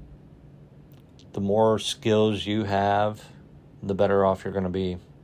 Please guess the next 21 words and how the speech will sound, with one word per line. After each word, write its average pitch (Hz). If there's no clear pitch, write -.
Don't 101
know 101
how 104
to 98
fish 107
and 98
hunt? 110
Mm, 104
better 101
learn 101
how 104
to 92
take 101
it 95
up 101
and 98
learn 95
how 95
to 90
do 95
it. 82